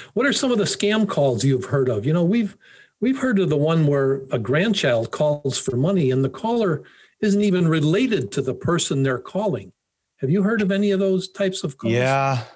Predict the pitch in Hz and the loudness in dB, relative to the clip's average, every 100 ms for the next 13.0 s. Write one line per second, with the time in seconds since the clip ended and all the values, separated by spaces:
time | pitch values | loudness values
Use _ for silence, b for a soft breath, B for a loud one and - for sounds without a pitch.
0 | B 135 151 151 151 214 180 139 - 180 | B -2 0 0 0 0 2 -2 0 2
1 | 214 190 160 139 135 131 135 131 113 113 | 4 4 2 2 0 0 2 0 0 -2
2 | - 117 127 143 131 107 107 101 113 110 | 0 0 2 0 0 -2 -2 -2 -4 0
3 | 117 101 98 120 120 104 98 95 104 92 | 0 -2 -2 0 0 0 -4 -6 -6 -4
4 | 85 90 - 110 120 113 - B B B | -6 -6 -4 -2 0 -2 -6 B B B
5 | B B 113 135 147 - 131 120 120 113 | B B 0 0 0 0 0 2 0 0
6 | 123 117 110 117 127 123 113 104 110 110 | 0 2 2 0 0 0 -2 -2 0 2
7 | 110 110 123 120 - 120 113 107 - 107 | 2 0 0 0 0 0 0 0 -2 -2
8 | - 131 131 120 104 - - 113 139 127 | 0 0 2 0 -4 -10 -6 -4 -2 0
9 | 123 117 101 101 113 120 117 110 104 B | 2 0 -2 -4 -2 0 -2 -4 -6 B
10 | B B B - 123 127 127 113 110 95 | B B B -4 0 2 2 2 0 -4
11 | 113 117 110 123 117 110 - 117 - 101 | -4 -2 0 0 2 2 0 0 -2 -4
12 | 104 - 185 170 156 147 139 139 131 131 | -6 -6 -2 0 0 2 2 2 2 -2